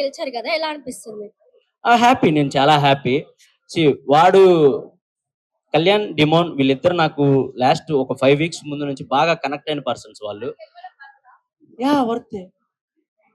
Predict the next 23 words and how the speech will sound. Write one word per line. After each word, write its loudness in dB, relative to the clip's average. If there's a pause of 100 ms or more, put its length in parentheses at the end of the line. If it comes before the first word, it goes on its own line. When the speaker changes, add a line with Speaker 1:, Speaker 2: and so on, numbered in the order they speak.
(220)
Speaker 2:
వర్త్. -4
అదేంటండి, -4
మీరే 0
కదా 0
ఓట్లేసి -4
గెలిపించారు. -8 (1200)
వర్తే. 2 (280)
See, -10 (300)
నేను, 2
నేను, 4 (580)
ఆ, 4 (100)
థర్డ్ 2
వీక్, -2
ఫోర్త్ 2
వీక్ -10
నుంచి -10
అనుకుంటా -2
హౌస్ 4
లో 6
ఉన్న 2
ప్రతి -4
ఒక్కరికి -2
చెప్పేవాడిని -10